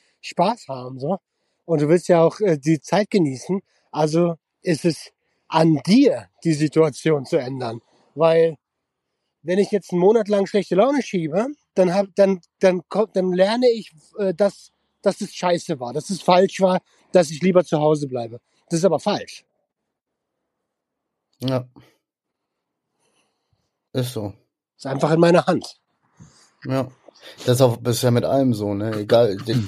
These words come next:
Speaker 2: du entscheidest, wie du darauf reagierst, weißt du?
Speaker 1: Ja, voll.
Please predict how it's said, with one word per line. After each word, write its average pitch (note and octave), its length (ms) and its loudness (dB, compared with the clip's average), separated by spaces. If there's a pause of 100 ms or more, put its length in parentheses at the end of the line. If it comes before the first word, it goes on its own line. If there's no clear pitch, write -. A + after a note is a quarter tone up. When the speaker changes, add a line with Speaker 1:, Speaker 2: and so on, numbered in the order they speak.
Speaker 2:
du D#3 180 0
entscheidest, C3+ 480 2
wie B2+ 40 -4
du A#2+ 80 -2
darauf A2+ 340 0
reagierst, A2+ 540 0
weißt G#2 260 -6
du? D3+ 140 -12 (800)
Speaker 1:
Ja, F3+ 160 2
voll. C#3 300 -4